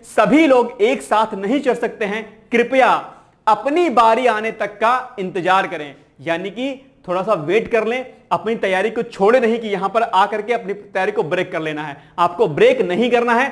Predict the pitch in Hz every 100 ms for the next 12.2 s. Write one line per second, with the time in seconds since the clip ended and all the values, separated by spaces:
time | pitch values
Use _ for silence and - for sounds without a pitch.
0 | - - 226 262 - 190 185 190 185 240
1 | - - - 170 190 262 226 214 220 220
2 | 262 - - 170 185 208 285 247 233 233
3 | 196 190 202 220 190 190 214 220 170 170
4 | 220 233 220 262 - - - 214 233 214
5 | 208 220 190 185 240 226 202 185 202 202
6 | 190 190 185 185 196 214 220 160 175 220
7 | 226 - - - 165 196 170 175 226 254
8 | 240 - 156 175 233 208 196 185 185 175
9 | 185 165 190 214 285 285 - 170 - 226
10 | 202 170 160 185 185 233 240 - - 143
11 | 190 165 170 160 175 214 220 175 143 139
12 | 127 131